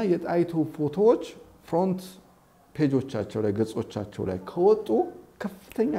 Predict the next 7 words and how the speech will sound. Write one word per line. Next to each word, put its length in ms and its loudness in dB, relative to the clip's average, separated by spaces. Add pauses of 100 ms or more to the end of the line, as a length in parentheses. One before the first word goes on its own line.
ሽያጭ 400 -2
ነው 120 -14 (300)
የሚካሄደው። 520 -12 (360)
ምክንያቱም 460 -2 (500)
የዛን 460 0
ጊዜ 180 0 (120)
የዓለምን 640 0